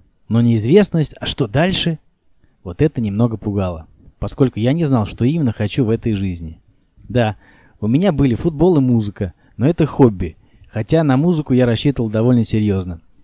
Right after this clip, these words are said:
потому что многим нравилось то, что играю и сочиняю. Но как добиться успеха без денег, одному Богу известно, да и вряд ли это вообще возможно.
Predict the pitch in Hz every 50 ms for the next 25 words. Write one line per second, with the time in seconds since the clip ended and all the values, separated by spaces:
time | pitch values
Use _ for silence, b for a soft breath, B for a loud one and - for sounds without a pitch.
0 | _ - 107 98 - 113 113 110 98 - 104 104 120 147 156 170 165 147 127 120
1 | 117 107 101 98 - - - 147 139 - - 104 95 95 95 104 113 117 120 120
2 | 110 107 101 92 - - - - 101 101 92 87 85 82 87 - _ _ _ _
3 | _ _ _ _ _ _ _ _ _ _ _ _ _ _ _ _ _ - - -
4 | _ _ _ - 110 104 110 - 165 165 139 120 123 120 135 165 139 - - 113
5 | 101 - - 160 151 - 117 101 101 120 113 113 117 135 120 98 82 - b b
6 | b b b - 90 92 104 117 151 165 143 127 117 107 98 104 101 95 92 95
7 | 98 95 87 - - 87 - b b b b b b b b - 95 110 113 110
8 | 120 147 160 - - 110 117 120 - 110 107 101 - - - 117 113 113 104 101
9 | 107 101 95 90 85 82 80